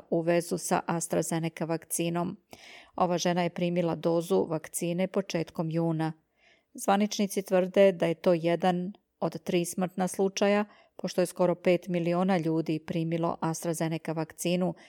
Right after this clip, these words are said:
piše Abi O'Brien iz novinske službe.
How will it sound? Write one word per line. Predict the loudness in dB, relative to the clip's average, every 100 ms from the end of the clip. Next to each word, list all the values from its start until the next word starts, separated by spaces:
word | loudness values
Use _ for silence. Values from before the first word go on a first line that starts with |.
| -20 _
piše | -4 -2 0 0 0
Abi | -2 0 0
O'Brien | 0 -2 0 -2
iz | -4
novinske | -4 -4 -6 -4 -6
službe. | -4 -6 -6 -6 -6